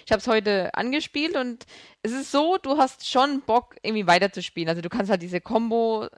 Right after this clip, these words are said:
Kombos dann machen und, ähm, sieht auch relativ cool aus eigentlich, wie du die Kombos machst und die Gegner dann zerlegst, aber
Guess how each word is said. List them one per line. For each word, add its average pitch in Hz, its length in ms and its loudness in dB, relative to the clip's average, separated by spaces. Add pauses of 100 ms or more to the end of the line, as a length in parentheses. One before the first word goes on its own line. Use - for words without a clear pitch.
(100)
Kombos 226 360 -2
dann 202 220 -2
machen 208 460 -4
und, 175 460 -6 (360)
ähm, 185 220 -2
sieht 220 180 2
auch 208 80 6
relativ 220 340 2 (100)
cool 226 120 0
aus - 220 0
eigentlich, 240 280 -4
wie 226 120 -2
du 277 100 0
die 247 80 -2
Kombos 247 400 -2
machst 247 220 0
und 202 100 -8
die 190 180 -6
Gegner 214 320 -2
dann 202 200 -4
zerlegst, 220 480 -2
aber 196 260 0